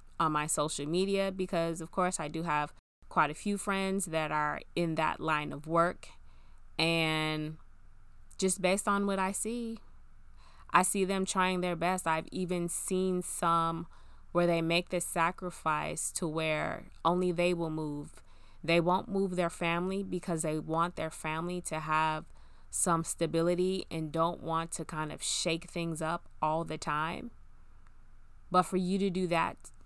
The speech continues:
for you to sacrifice that as well, I don't think that men are truly recognized for,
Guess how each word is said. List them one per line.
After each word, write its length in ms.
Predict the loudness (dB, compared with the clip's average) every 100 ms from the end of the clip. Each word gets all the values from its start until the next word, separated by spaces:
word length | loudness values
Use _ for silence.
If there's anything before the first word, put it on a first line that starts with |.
| -12
for 100 | -2
you 240 | -2 0 -4
to 180 | -4 -6
sacrifice 920 | -4 0 -2 0 -8 -4 -4 -4 -8 -8
that 300 | 0 2 2 -2
as 220 | -6 -2
well, 460 | 0 2 2 0 -2 -18 -18 -18 -18 -18 -18 -18 4 6
I 80 |
don't 240 | 6 4 -2 0
think 440 | 2 2 0 -4 -16 -18 -18 -10 -4
that 840 | 4 6 6 4 0 -2 -6 -6 -10 -18 -20 -20 -20 -20 -20 -20 -20 -18 -6
men 420 | 2 4 4 2 0
are 240 | 0 0
truly 880 | 0 -2 0 0 2 2 2 0 -4 -10 -12
recognized 1300 | -8 2 2 2 -4 -4 -4 -2 -4 -4 -6 -8 -12
for, 800 | -4 0 2 2 0 0 -2